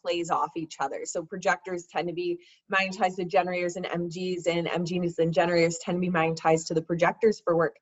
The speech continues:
And there is manifestors, which is different than manifesting. A lot of people, when they first see their human design chart, have a little bit of a heart attack, and they think, "Oh, I'm not a manifester, so I can't manifest. What is going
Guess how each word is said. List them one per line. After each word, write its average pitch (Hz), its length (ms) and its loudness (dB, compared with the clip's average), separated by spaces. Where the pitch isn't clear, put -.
And 214 160 10
there 226 180 12
is 214 140 10
manifestors, 202 840 6
which 294 280 8
is 269 140 8
different 269 360 6
than 311 140 6
manifesting. 226 800 6
A 156 60 8
lot 208 280 10
of 285 100 2
people, 311 280 2
when 285 120 -2
they 254 220 6
first 226 240 8
see 226 80 4
their 214 140 6
human 214 260 0
design 175 320 0
chart, 214 280 2
have 196 180 6
a 208 40 6
little 196 200 0
bit 180 100 4
of 170 60 0
a 165 60 8
heart 175 220 2
attack, 170 320 -2
and 160 80 -2
they 175 60 -2
think, 175 160 -2
"Oh, - 60 0
I'm 277 140 8
not 330 240 10
a 349 40 6
manifester, 349 640 8
so 294 140 6
I 277 100 12
can't 285 300 6
manifest. 320 540 10
What 302 120 12
is 349 140 6
going - 160 6